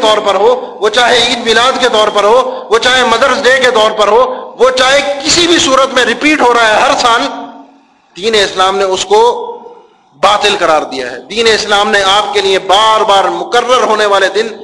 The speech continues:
صرف دو ہی رکھے ہیں، اور وہ ہے عید الفطر اور وہ ہے عید الاضحیٰ۔ یہی ہماری خوشی ہے، یہی ہمارے کھیلنے کے دن ہیں، یہی ہماری ثقافت ہے،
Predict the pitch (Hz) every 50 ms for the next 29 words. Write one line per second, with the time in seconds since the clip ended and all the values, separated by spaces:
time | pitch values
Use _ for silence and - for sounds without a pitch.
0 | - - - _ - - - - 262 - - - 208 208 208 - 208 208 196 190
1 | - 208 196 196 196 196 185 - - - - - 170 180 180 175 202 226 226 208
2 | 214 214 214 190 - - - 170 190 214 208 208 202 185 240 240 233 247 233 214
3 | 190 185 180 180 202 214 208 214 196 180 180 185 180 170 160 147 131 - - -
4 | - - - _ _ _ _ _ _ _ - _ 156 190 226 247 269 262 226 226
5 | 240 233 240 240 233 226 233 240 240 247 262 247 247 254 254 262 247 254 254 254
6 | - - - - - - _ _ _ _ _ _ 170 220 247 262 254 240 233 233
7 | 240 247 247 240 240 233 233 240 254 254 262 262 254 247 247 240 233 240 247 240
8 | 247 262 254 247 - - - - - - - 170 196 220 240 269 277 240 190 233
9 | 226 240 240 247 254 240 - - 220 - 226 240 240 233 262 247 247 254 247 254
10 | 254 254 254 -